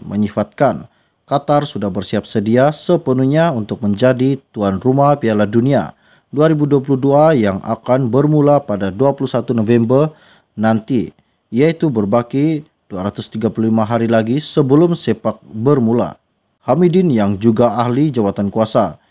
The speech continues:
eksekutif Konfederasi Bola Sepak Asia mengetuai delegasi negara ke Kongres Persekutuan Bola Sepak Antarabangsa fifa ke tujuh puluh dua di Pusat Convention dan Pameran Doha,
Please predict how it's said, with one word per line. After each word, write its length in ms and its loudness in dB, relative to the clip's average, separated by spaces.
eksekutif 800 -2
Konfederasi 880 0
Bola 240 -2
Sepak 320 -4
Asia 480 -2
mengetuai 880 2
delegasi 800 2
negara 640 2
ke 160 2
Kongres 560 -2
Persekutuan 560 -8
Bola 160 -2
Sepak 480 -2
Antarabangsa 800 -2
fifa 640 2
ke 240 -4
tujuh 320 -10
puluh 160 -2
dua 240 2
di 160 -4
Pusat 560 -2
Convention 640 -2
dan 320 -4
Pameran 560 0
Doha, 400 -2